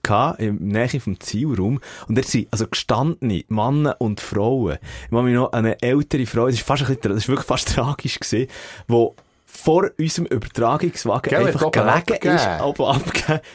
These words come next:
Speaker 1: Schöner Ausdruck, oben abgegeben. Äh,
Speaker 2: Unten weiss ich nicht.
Speaker 1: Nein, das wollen wir gar nicht so. <laughs> Aber wirklich, wo der einfach komatös näher am Boden gelegen ist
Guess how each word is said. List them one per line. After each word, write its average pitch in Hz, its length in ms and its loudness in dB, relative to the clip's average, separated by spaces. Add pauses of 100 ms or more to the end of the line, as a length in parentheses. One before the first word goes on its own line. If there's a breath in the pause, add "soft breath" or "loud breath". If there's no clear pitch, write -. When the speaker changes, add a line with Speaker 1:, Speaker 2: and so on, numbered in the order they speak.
Speaker 1:
Schöner 139 380 0
Ausdruck, - 500 -4
oben 131 320 0
abgegeben. 113 540 0 (500 soft breath)
Äh, 104 320 2
Speaker 2:
Unten 131 260 2
weiss 113 280 -2
ich 120 60 -2
nicht. 85 300 -4
Speaker 1:
Nein, 175 160 4
das 196 140 6
wollen 202 140 4
wir 180 80 2
gar 180 180 6
nicht 170 80 4
so. 175 100 6
<laughs> - 1040 -4
Aber 135 200 0
wirklich, - 240 -2
wo 160 80 0
der 165 240 0
einfach 185 320 0 (160)
komatös 170 840 0
näher 123 240 0
am 113 140 -2
Boden 175 360 -2
gelegen 131 420 0
ist 175 280 -4